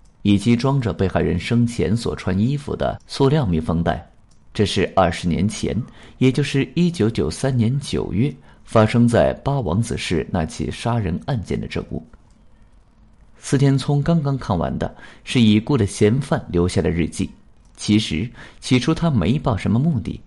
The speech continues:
但一边机械地做着给装有证物的袋子扫码、贴标签的事务性工作，一边不知怎的就被挑起了兴趣。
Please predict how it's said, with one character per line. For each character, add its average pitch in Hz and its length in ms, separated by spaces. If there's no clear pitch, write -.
但 123 140
一 113 180
边 143 260
机 165 220
械 117 180
地 - 100
做 82 240
着 - 260
给 85 180
装 135 240
有 73 180
证 101 220
物 80 140
的 - 100
袋 90 220
子 - 100
扫 85 220
码、 127 400
贴 120 160
标 127 180
签 131 180
的 104 100
事 - 180
务 90 160
性 - 180
工 127 220
作， - 200
一 165 80
边 175 160
不 170 180
知 175 140
怎 - 360
的 147 160
就 101 140
被 87 240
挑 92 340
起 - 140
了 - 80
兴 - 300
趣。 - 200